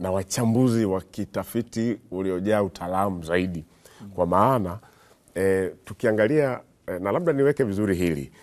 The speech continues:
si tunaangalia michezo yote kwa ujumla wake. Hmm. Hatujajikita, manake, eh,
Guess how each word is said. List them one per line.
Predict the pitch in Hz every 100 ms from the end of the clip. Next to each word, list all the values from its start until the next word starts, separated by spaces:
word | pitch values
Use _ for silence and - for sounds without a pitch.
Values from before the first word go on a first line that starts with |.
| _
si | - 131
tunaangalia | 135 107 104 127
michezo | 104 - 113 110
yote | 110 135 131 - 82 - _ -
kwa | 95
ujumla | 98 95 92
wake. | 95 95 - 73 -
Hmm. | 90 85 80 _ -
Hatujajikita, | 90 - 101 98 92 98 - 127 120 - 69
manake, | 80 101 104 95 85 -
eh, | 87 85 78 82